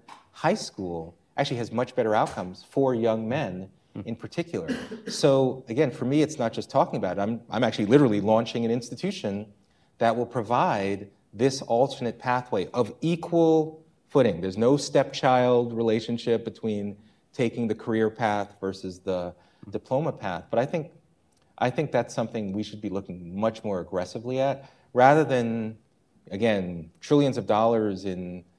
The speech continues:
Speaker 1: you know, refunding, um, higher ed debt. How about we create more pathways in high school that young men and young women, uh, can have more options?
Speaker 2: Hmm. Let's take another question in the room, please, up here.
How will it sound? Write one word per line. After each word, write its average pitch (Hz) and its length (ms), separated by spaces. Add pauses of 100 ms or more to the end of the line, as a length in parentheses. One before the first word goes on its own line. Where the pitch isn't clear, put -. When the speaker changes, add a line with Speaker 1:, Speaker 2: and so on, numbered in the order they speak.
(320)
Speaker 1:
you 107 100
know, 87 240
refunding, 98 840 (120)
um, 87 520 (600)
higher 107 360
ed 117 240
debt. 85 360 (220)
How 185 100
about 220 300
we 139 440 (220)
create 143 260
more 120 140
pathways 107 680
in 107 440
high - 180
school 80 500 (440)
that 101 460
young 127 240
men 120 220
and 101 540
young 123 220
women, 107 420 (240)
uh, 101 120
can 104 140
have 104 120
more 101 200
options? - 460 (140)
Speaker 2:
Hmm. 120 80 (1120)
Let's - 80
take 123 120
another 110 200
question 104 360
in 95 100
the 95 60
room, 98 220
please, 104 220
up 98 120
here. 95 180